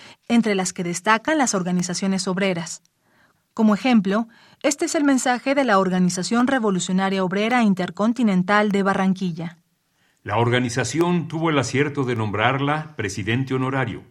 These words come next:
Speaker 2: Es también nuestro deseo que nos ilustre con sus luces y nos oriente en esta campaña de reivindicaciones y con su mediación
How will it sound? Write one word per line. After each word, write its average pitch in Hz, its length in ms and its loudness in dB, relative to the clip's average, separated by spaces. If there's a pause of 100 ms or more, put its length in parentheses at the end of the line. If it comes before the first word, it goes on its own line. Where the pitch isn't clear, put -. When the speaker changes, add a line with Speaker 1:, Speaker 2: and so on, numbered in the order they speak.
(520)
Speaker 2:
Es - 200 -8
también 120 340 2
nuestro 117 300 -2
deseo 139 480 -2 (260)
que 107 120 -4
nos 107 180 -4
ilustre 120 400 -2
con 117 120 -2
sus 107 220 -10
luces 113 560 -4 (240)
y 110 80 -4
nos 110 180 -4
oriente 127 380 -2
en 120 80 -2
esta 117 240 -6
campaña 107 480 -4
de 101 100 -2
reivindicaciones 95 1300 -4 (280)
y 104 80 -12
con 95 180 -6
su 95 140 -10
mediación 123 720 -4